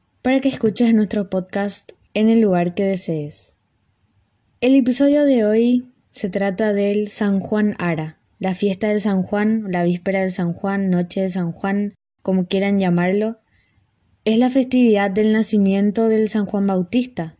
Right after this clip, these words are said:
por parte del cristianismo el día veinticuatro de junio.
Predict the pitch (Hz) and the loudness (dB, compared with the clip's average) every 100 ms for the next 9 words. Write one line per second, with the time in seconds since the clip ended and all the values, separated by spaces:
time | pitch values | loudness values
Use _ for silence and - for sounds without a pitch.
0 | _ 185 180 185 180 196 190 196 190 202 | _ -4 -2 -2 0 -4 -2 -4 -2 0
1 | 180 185 208 226 - _ 220 220 196 202 | 2 2 0 -2 -6 _ 0 2 2 2
2 | 208 208 214 208 175 185 185 196 185 185 | 0 0 0 0 -2 -4 -2 -2 -2 -2
3 | 170 151 147 | -2 -2 -8